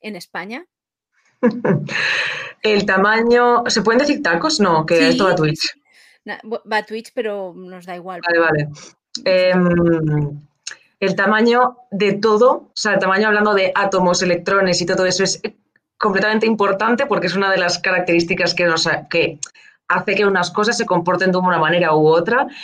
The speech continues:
Speaker 2: El tamaño del miembro viril, en principio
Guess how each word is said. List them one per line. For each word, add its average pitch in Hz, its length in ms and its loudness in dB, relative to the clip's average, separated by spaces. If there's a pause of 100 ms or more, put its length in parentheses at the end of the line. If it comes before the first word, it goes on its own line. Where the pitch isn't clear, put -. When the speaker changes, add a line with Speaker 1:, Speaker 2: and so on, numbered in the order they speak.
(140)
Speaker 2:
El 175 160 2
tamaño 180 400 2
del 190 160 2
miembro 190 320 2
viril, 185 420 2
en 185 220 2
principio 214 960 0